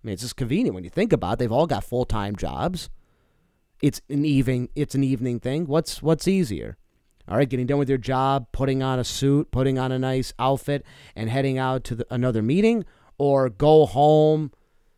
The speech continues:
family's running around, you type, uh, you type into Zoom or whatever, and boom, you're there.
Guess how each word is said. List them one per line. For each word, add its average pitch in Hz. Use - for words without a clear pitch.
family's 151
running 143
around, 143
you 127
type, 139
uh, 135
you 131
type 139
into 135
Zoom 139
or 123
whatever, 127
and 117
boom, 131
you're 113
there. 95